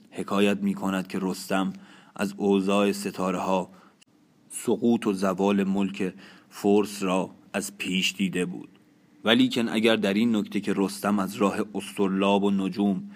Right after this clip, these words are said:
زوال ملک عجم را پیش بینی کرده باشد بتوان تردید کرد، لامحاله قرائتی هست که نشان می‌دهد رستم و دیگر سرداران و پهلوانان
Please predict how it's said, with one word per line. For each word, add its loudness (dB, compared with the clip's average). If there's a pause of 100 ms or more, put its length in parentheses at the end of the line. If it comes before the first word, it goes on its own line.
(260)
زوال 2
ملک -2
عجم -2
را 2
پیش -8
بینی 0
کرده -4
باشد -4 (340)
بتوان 0
تردید -4
کرد، -2 (380)
لامحاله 2
قرائتی 0
هست -4 (200)
که -6
نشان 0
می‌دهد -2 (240)
رستم 4
و 4
دیگر 2
سرداران 0
و 0
پهلوانان -2